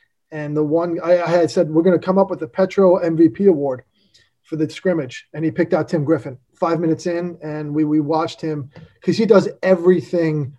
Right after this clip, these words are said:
for us that people normally don't see. Uh, and I think if you w-, study the game, you're gonna see him make a lot of those plays.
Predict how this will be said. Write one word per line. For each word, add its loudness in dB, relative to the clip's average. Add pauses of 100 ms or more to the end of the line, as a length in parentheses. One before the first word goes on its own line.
(140)
for 4
us -8
that -10
people -2
normally 0
don't -4
see. -10 (420)
Uh, -12
and -8
I -6
think -6
if -4
you 0
w-, -4
study 0
the 0
game, -4 (760)
you're 2
gonna 0
see -2
him 0
make 2
a 2
lot 4
of 0
those 0
plays. -6